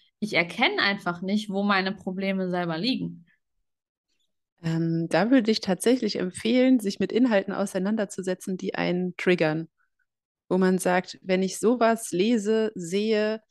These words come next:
Speaker 2: in Sachen Beziehung natürlich, das reizt mich, das macht mich so wütend,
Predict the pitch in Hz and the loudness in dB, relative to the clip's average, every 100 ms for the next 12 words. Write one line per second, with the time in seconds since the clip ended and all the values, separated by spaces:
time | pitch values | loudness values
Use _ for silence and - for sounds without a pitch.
0 | _ _ _ - 190 170 180 185 175 - | _ _ _ -6 -2 -2 -4 -6 -6 -4
1 | 196 196 170 165 - 175 165 196 - - | 0 2 2 -2 -2 -2 0 -2 -4 -10
2 | _ 180 180 - 165 190 262 - 220 220 | _ -4 -4 -2 2 4 2 -2 -4 0
3 | 185 196 190 - - - 214 262 208 277 | -2 0 -4 -6 -8 0 2 4 4 2
4 | 180 196 | 2 -2